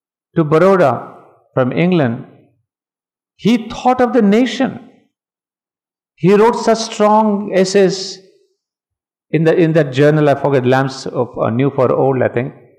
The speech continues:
that he was so much of an Aryan nationalist even at that time,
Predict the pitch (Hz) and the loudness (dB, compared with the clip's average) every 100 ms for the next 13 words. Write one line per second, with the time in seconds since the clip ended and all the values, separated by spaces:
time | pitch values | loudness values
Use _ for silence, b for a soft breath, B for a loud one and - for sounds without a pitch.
0 | _ _ _ _ _ _ _ _ _ _ | _ _ _ _ _ _ _ _ _ _
1 | _ _ _ _ 151 170 214 208 208 - | _ _ _ _ -2 2 2 0 -2 0
2 | 277 285 269 226 190 220 220 180 185 175 | 2 4 2 0 -2 0 0 0 0 0
3 | 165 196 208 208 185 160 160 233 254 247 | 0 2 2 2 2 2 0 0 2 2
4 | 233 180 202 202 190 170 175 175 190 185 | 2 2 2 2 2 2 0 0 0 0
5 | 160 | -2